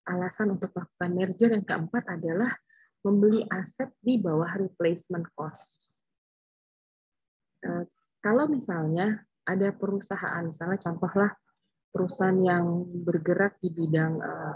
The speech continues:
perminyakan, ya, kemudian mereka memiliki beberapa, eh,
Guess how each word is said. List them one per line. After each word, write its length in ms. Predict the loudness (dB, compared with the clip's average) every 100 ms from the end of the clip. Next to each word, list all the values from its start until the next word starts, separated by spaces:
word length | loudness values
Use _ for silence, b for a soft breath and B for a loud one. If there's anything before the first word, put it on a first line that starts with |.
| -6
perminyakan, 880 | -2 0 2 0 -4 -2 2 2 2
ya, 180 | 2 2 -2
kemudian 680 | 0 2 4 6 6 4
mereka 320 | 2 -2 -2
memiliki 560 | 0 0 0 -2 -4 -4
beberapa, 640 | -2 0 0 -2 -2 -4 -4 b b b -4
eh, 380 | 2 4 4